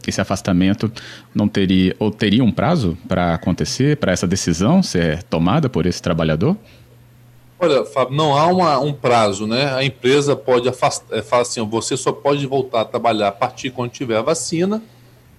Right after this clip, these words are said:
Speaker 2: e, se, e, e, e essas faltas injustificadas, eventualmente, dependendo do histórico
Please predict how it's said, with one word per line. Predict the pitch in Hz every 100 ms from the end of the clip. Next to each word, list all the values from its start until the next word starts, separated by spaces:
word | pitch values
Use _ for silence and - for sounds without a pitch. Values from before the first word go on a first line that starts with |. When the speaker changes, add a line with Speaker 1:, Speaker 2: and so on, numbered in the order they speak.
| - - -
Speaker 2:
e, |
se, | 175 196 165
e, | 127 147 147 - 143 139 135 -
e, | 135 139
e |
essas | 156 180 156 -
faltas | - 143 123 123 175 185 - - -
injustificadas, | 139 135 131 - 123 - 120 135 156 180 - - - - - - -
eventualmente, | 196 180 120 120 113 147 147 123 156 143 -
dependendo | 123 127 120 113 131 127
do |
histórico | 120 - - 147 156 139 - - 113 101